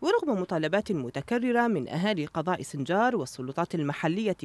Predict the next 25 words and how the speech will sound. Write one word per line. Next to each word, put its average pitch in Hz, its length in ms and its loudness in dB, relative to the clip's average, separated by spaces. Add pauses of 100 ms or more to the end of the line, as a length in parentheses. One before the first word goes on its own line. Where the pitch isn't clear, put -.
في 165 120 -2
نينوى 214 480 2 (380)
وحكومة 240 600 4
كردستان 180 540 0
العراق 190 600 0 (280)
بمغادرة 254 600 6
عناصر 156 440 2
الحزب 220 480 -2
المصنف 226 760 2
منظمة 160 640 0 (100)
إرهابية 202 600 2 (300)
لدى 156 200 4
عدد 226 320 4
كبير 196 440 2
من 156 140 4
الدول، 208 480 4 (400)
إلا 285 220 6
أن 330 140 6
وجوده 208 500 2
في 180 140 -4
سنجار 185 500 2
يترسخ 175 720 -2
يومًا 269 360 6
بعد 247 280 2
آخر 196 460 0